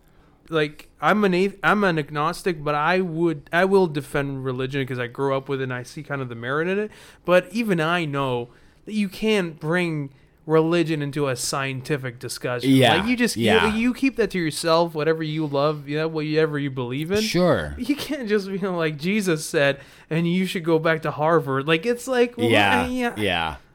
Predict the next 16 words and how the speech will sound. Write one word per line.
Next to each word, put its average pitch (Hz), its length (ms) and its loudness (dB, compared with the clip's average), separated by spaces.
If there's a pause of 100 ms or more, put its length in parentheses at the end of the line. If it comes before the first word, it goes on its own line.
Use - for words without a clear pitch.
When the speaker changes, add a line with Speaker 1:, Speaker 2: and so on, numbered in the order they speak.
(260)
Speaker 1:
Yeah, 214 220 -10
I 185 80 -8
take - 240 -8
a 202 40 -2
back 185 320 -4
seat 165 200 -4
and 151 120 -2
fucking 160 260 -6
eat 160 120 -6
a 156 60 -4
naked 147 340 -8
pepperoni, 135 460 -8
you 120 100 -12
dumb 120 240 -12
bitch. 123 360 -14
Speaker 2:
<laughs> - 60 -20